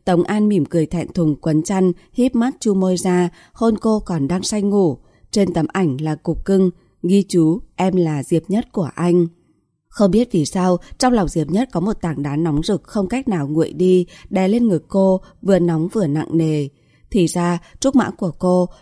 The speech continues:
đúng như lần trước về nhà đã nói, từ lúc biết yêu đã yêu cô. Vậy mà cô ngu ngốc cho rằng anh đứng ở trên cao, cô với không tới. "Đang xem gì vậy? Chăm chú thế." Tống An bê khay đồ ăn, trên đó đầy đủ món nhìn rất ngon miệng.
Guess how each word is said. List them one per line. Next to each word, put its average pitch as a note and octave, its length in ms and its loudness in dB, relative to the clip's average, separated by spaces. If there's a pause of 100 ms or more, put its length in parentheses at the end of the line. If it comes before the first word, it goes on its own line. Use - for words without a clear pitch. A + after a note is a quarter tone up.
đúng F#3+ 160 2
như B3+ 100 4
lần G#3+ 200 0
trước B3+ 260 -2
về E3+ 120 0
nhà D3 160 -2
đã D3 180 -8
nói, E3+ 380 0 (280)
từ F3+ 120 2
lúc F#3 240 -4
biết A#3 180 -2
yêu F3+ 260 0
đã - 180 -8
yêu F#3+ 220 -2
cô. F3+ 400 2 (320)
Vậy A3 160 0
mà F#3 300 0
cô G#3+ 160 0
ngu G#3 180 0
ngốc G#3+ 200 -2
cho A#3 140 -2
rằng E3+ 300 0 (220)
anh G3+ 200 0
đứng E3+ 160 0
ở F#3+ 240 -2
trên F#3 220 -2
cao, F3 380 -2
cô F#3+ 140 0
với D#3 200 0
không G3+ 260 -2
tới. D#3+ 420 -2 (340)
"Đang E3 240 0
xem E3 200 2
gì D3 120 2
vậy? C#3 260 -4 (180)
Chăm E3 200 2
chú D3 200 0
thế." E3 260 -2 (460)
Tống F3+ 180 2
An F#3+ 280 -2
bê F#3 100 2
khay G3 200 -4
đồ F3 160 -2
ăn, F#3 300 0 (240)
trên B3 180 2
đó E3 260 0
đầy F#3 180 0
đủ D#3+ 180 0
món D3 340 -2
nhìn F#3+ 180 0
rất A#3 200 -6
ngon G3+ 240 0
miệng. E3 220 2